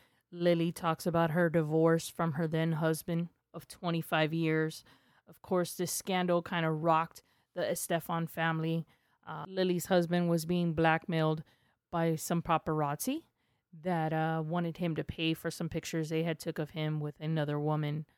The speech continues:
Um, he confronted Lily and let her know of the situation. And,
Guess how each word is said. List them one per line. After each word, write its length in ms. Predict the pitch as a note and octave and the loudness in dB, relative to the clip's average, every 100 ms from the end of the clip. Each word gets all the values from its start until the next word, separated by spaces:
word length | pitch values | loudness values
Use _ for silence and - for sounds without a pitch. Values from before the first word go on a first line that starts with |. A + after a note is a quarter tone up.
| _ _ _ | _ _ _
Um, 300 | _ C#3+ C#3+ D3 | _ -20 -20 _
he 80 | E3 | -20
confronted 640 | - D#3 - D#3+ D#3 D3+ | -12 -12 -4 -2 -2 -2
Lily 380 | D3+ D#3 D#3 D#3 | 0 0 2 0
and 160 | D3+ D3+ | 0 0
let 160 | D3 | -2
her 100 | D#3 | -2
know 420 | D#3 D#3 D3+ D3+ D3+ _ _ _ | -2 0 0 0 -4 _ _ _
of 140 | D3+ D#3 | -8 -4
the 80 | |
situation. 920 | D3+ D#3+ - E3 D3+ D3 - E3 D#3 D#3 | -4 -4 -6 -4 -2 -4 -6 -8 -6 -6
And, 200 | C#3+ | -8